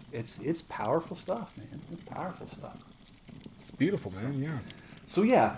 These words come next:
Speaker 1: everybody, go read the Odyssey. It's, it's great.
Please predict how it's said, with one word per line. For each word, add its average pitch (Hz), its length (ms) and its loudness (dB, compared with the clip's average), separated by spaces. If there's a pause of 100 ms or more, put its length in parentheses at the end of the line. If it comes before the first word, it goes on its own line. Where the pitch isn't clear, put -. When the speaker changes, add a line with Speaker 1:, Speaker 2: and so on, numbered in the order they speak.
Speaker 1:
everybody, 180 320 12 (140)
go 175 120 8
read 196 200 8
the 190 80 8
Odyssey. 127 540 8 (800)
It's, - 280 2 (100)
it's 151 160 2
great. 123 600 6